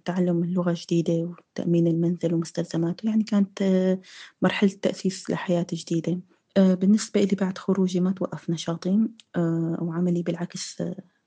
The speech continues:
زاد الضغط، زاد ضغط عملي وتوسع بشكل أكبر.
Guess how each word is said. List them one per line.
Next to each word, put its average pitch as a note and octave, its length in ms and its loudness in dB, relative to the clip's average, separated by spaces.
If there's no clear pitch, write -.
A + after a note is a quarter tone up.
زاد F3 220 2
الضغط، E3 640 -6
زاد D#3+ 300 -2
ضغط D#3+ 220 -4
عملي F#3 320 2
وتوسع E3 440 -6
بشكل - 280 -6
أكبر. F#3+ 360 0